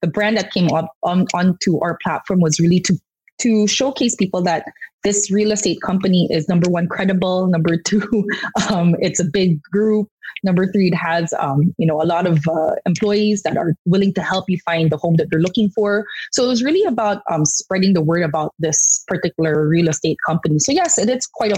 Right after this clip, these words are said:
applicable. If you're actually looking for people to help you <laughs> sell a particular pro-, property, probably, uh, that's something that we have to talk about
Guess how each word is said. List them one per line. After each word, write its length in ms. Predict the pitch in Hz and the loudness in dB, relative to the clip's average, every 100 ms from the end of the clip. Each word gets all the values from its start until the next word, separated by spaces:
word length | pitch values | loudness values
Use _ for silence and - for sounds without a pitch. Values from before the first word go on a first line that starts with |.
| - | -4
applicable. 540 | - 185 180 175 190 254 - - | -6 -4 -2 -2 -2 -4 -10 -6
If 100 | 233 | -4
you're 120 | 214 - | -2 -2
actually 580 | - - - 311 277 | -4 -4 -2 0 2
looking 300 | 214 208 240 | 2 0 -2
for 200 | 233 196 | 0 -2
people 300 | 202 202 208 | 0 -2 -2
to 80 | 208 | -2
help 240 | 170 202 214 | -2 -2 2
you 80 | 180 | 0
<laughs> 0 | |
sell 540 | - 165 165 247 247 - 226 - 247 | 0 -4 -2 -2 -2 -4 -4 -4 -4
a 680 | 226 208 190 - 180 214 | -4 -4 -4 -6 -6 -4
particular 420 | 214 240 226 196 175 | -4 -6 -4 -4 -2
pro-, 180 | 196 185 - | -4 -4 -4
property, 420 | 190 240 208 - | -4 -2 -2 -2
probably, 640 | 190 185 196 262 233 214 - - - | -2 2 2 2 0 0 -2 -10 -4
uh, 160 | 185 185 202 190 - | -4 -2 -2 -2 0
that's 200 | 220 220 | -2 0
something 180 | 226 233 | 0 2
that 80 | |
we 80 | 196 | 2
have 140 | 202 - | 0 -4
to 80 | - | -6
talk 140 | 175 | -4
about 340 | 202 196 214 | -2 0 0